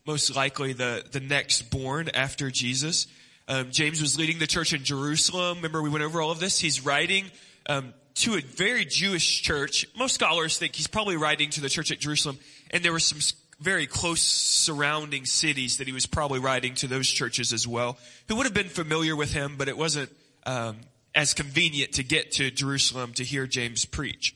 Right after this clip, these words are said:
So we've talked some about the literary structure of James, some believing that it's written as wisdom literature, some calling James essentially a book like Proverbs.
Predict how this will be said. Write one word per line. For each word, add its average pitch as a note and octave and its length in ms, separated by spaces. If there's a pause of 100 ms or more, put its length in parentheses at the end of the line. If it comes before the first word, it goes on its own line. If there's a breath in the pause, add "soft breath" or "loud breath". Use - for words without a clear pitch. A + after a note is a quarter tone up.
(600 loud breath)
So G3+ 140
we've F#3+ 100
talked - 240
some A3+ 160
about A3 180
the F3 60
literary E3 380
structure F#3+ 480
of C3 100
James, D3 580
some F#3 280
believing D3+ 380
that C3+ 100
it's B2 160
written C#3+ 300
as C#3 380
wisdom C#3+ 500
literature, F#3 540 (220 soft breath)
some F3 280
calling D#3 340
James C#3+ 320
essentially D3 480
a A#2+ 40
book B2+ 280
like A#2 180
Proverbs. B2 560